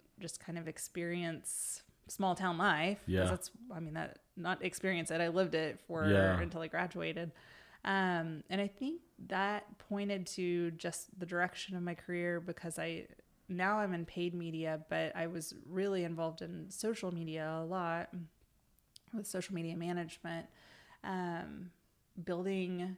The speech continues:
Speaker 1: communities around
Speaker 2: Mm.
Speaker 1: whatever it was, whatever
Speaker 2: Yeah.
Speaker 1: organization it was or whatever brand it was. Um, because at my heart, that's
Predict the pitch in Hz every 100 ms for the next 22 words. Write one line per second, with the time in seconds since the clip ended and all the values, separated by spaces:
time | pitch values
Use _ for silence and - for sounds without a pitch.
0 | - - 180 170 165 170 165 165 160 156
1 | 151 147 156 160 90 85 80 80 80 -
2 | _ _ _ _ 175 165 175 170 165 165
3 | 156 160 - - - 170 185 170 160 160
4 | 175 214 240 226 202 175 165 175 175 180
5 | 170 165 170 170 214 208 190 180 175 180
6 | 175 170 170 - - - - - - 170
7 | 165 95 - - 175 - _ - 190 196
8 | 175 160 135 170 - - - 165 156 170
9 | 208 180 147 165 160 - - - -